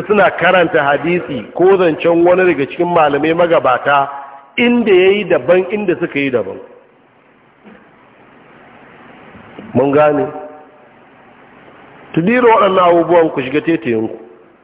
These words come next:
Ka tsaya ka nuna. In ba haka ba ko to sai ka yi abin da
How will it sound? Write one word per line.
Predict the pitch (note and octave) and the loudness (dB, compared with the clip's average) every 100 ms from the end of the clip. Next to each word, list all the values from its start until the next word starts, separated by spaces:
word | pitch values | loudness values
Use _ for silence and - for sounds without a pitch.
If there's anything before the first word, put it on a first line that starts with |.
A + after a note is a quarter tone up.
| _ _ _ - | _ _ _ -10
Ka | C3 | -4
tsaya | G#3 G3 D#3+ | 2 2 2
ka | D3 | -2
nuna. | C#3 C3 C3 C3+ C3+ - - - - - _ _ _ - | -2 -2 0 -2 -6 -12 -18 -20 -20 -20 _ _ _ -4
In | G3 A3 | 0 2
ba | F#3 F3+ | 4 4
haka | F3 | 4
ba | D#3+ D#3+ | 2 0
ko | E3+ | -2
to | D#3+ C3+ - | -4 -6 -2
sai | F3+ F3+ | -2 -2
ka | F3+ F#3 | 0 0
yi | G3 | 0
abin | - D#3 E3 D3+ | -2 -2 0 0
da | A#2+ A2+ | -2 -2